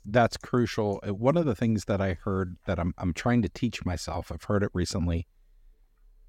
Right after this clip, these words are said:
is as humans, we tend to have this habit of reinventing the wheel.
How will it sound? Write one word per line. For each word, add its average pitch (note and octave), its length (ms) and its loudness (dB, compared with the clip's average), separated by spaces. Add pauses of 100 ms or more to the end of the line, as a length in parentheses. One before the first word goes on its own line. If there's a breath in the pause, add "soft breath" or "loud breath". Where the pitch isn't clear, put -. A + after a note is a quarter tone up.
(180)
is A2+ 380 2 (100)
as G#2+ 160 4
humans, C3+ 420 4
we G#2+ 140 -2
tend C#3 260 0
to C3+ 60 2
have A#2 300 0
this - 440 -4 (100)
habit B2 380 2 (120)
of G2 100 -2
reinventing G#2+ 720 2
the F2+ 80 2
wheel. F2+ 400 0